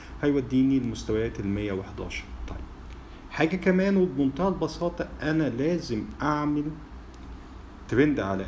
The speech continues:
آخر موجة هبوط دي، وبعد كده أكسرها بمنتهى البساطة، وأنا هفضل أتسلل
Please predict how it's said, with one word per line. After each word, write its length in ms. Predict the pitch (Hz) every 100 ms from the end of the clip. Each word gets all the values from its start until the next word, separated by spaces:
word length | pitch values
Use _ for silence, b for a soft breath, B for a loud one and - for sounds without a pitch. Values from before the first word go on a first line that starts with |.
| 98
آخر 460 | 131 151 156 - 117
موجة 380 | 98 110 113 110 -
هبوط 320 | 90 104 101 101
دي، 120 | 107 107 - - - - - - -
وبعد 320 | 101 104 95
كده 220 | 98 120
أكسرها 540 | 110 - - 147 160 190 - - - - -
بمنتهى 360 | 98 98 117
البساطة، 600 | 117 107 107 135 147 190 196 B B B B B - - - - - - - - - -
وأنا 320 | 104 117 113 127
هفضل 260 | 123 117
أتسلل 520 | 98 - - 131 127